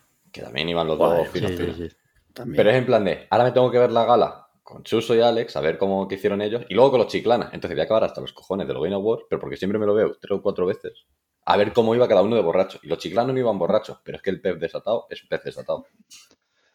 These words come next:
Speaker 3: El,
Speaker 2: Sí.
Speaker 3: yo te digo que lo del Chuso,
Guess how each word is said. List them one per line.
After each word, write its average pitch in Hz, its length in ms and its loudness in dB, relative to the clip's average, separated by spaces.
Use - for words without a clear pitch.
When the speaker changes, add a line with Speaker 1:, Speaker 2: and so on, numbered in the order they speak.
Speaker 3:
El, 85 640 -6
Speaker 2:
Sí. 78 140 -6
Speaker 3:
yo 101 160 -2
te 123 100 -2
digo 98 140 0
que 104 60 -6
lo 92 80 -2
del 90 140 -4
Chuso, - 440 -12